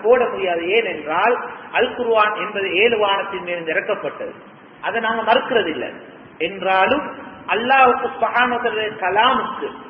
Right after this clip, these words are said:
விளக்கம் சொல்லுகின்ற போது அல்லாஹ் சொன்ன வழிமுறையில சொல்லாவிட்டால் அது பிதா. அல் குர்ஆனுக்கு விளக்கம் சொல்றதுக்கு ஒரு வழிமுறை இருக்குது, அந்த வழிமுறையை நபி கற்று தந்துக்கிறான். அந்த வழிமுறை இல்லாமல் வேறொரு வழிமுறை நாங்க சொன்னோம்னா பிதத்தா.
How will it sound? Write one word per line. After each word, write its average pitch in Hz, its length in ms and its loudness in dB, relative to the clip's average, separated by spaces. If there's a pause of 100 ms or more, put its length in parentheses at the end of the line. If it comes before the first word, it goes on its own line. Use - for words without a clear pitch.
(200)
விளக்கம் 247 560 0
சொல்லுகின்ற 202 480 0
போது 135 340 -6 (220)
அல்லாஹ் 254 560 2
சொன்ன 247 320 -2
வழிமுறையில 233 720 0
சொல்லாவிட்டால் 214 1080 2
அது 220 180 -2
பிதா. - 380 -4 (1080)
அல் 165 180 -4
குர்ஆனுக்கு 208 680 0
விளக்கம் 208 460 -2
சொல்றதுக்கு 208 280 -6
ஒரு 285 120 0
வழிமுறை 294 460 2
இருக்குது, - 260 -10 (400)
அந்த 240 260 0
வழிமுறையை 240 460 2
நபி 254 200 -2
கற்று 285 280 0
தந்துக்கிறான். 233 680 -4 (120)
அந்த 262 320 0
வழிமுறை 269 540 2
இல்லாமல் 240 440 0
வேறொரு 254 400 4
வழிமுறை 220 440 -2
நாங்க 196 200 -4
சொன்னோம்னா 214 480 -4
பிதத்தா. 285 460 -2